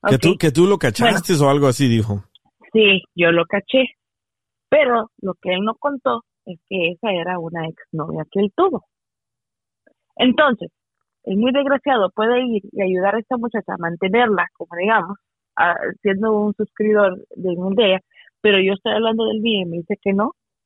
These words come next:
Speaker 1: Ok,
Speaker 2: Entonces,
Speaker 1: espérame,
Speaker 2: a
Speaker 1: espérame,
Speaker 2: mí
Speaker 1: espérame, espérame. So, ¿tú cachaste a tu esposo que estaba en OnlyFans chateando con una
Speaker 2: Ujú.
Speaker 1: exnovia?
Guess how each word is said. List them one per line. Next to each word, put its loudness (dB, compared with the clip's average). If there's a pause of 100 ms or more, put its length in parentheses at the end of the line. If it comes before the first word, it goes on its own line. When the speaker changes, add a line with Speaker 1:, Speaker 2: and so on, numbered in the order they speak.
(1000)
Speaker 1:
Ok, 0
Speaker 2:
Entonces, 4
Speaker 1:
espérame, 4
Speaker 2:
a 2
Speaker 1:
espérame, 2
Speaker 2:
mí 4
Speaker 1:
espérame, 2
espérame. 0 (460)
So, 0
¿tú 2
cachaste 0 (120)
a 0
tu 0
esposo 2
que 0
estaba 2
en 2
OnlyFans 0 (920)
chateando 2
con 2
una 2
Speaker 2:
Ujú. 4
Speaker 1:
exnovia? 2